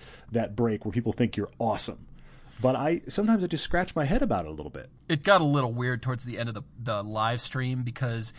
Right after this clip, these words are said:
Speaker 2: he had the first five owners with the first five vin numbers, starting with number six, five, four, three, and two.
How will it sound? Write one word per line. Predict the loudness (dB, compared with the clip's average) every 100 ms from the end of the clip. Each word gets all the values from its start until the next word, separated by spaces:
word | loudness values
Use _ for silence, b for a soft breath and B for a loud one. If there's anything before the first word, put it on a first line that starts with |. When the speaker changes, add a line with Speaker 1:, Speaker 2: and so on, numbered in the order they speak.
| B B
Speaker 2:
he | -4 0 2 2 -2 -6 -14
had | 0 2 2
the | -2
first | -6 -2 0 0 -6
five | -4 2 2 2 0
owners | -2 -2 0 -2
with | -2
the | -4
first | -6 -2 0 0 -2
five | 0 2 0
vin | -2 -2 0
numbers, | 2 2 0 -4 -8 B
starting | -2 4 4 4
with | -4
number | -4 -4
six, | -2 2 2 0 -4
five, | 2 4 6 4 0
four, | -2 0
three, | -2 -2 -2 -2
and | -4
two. | -4 -2 -2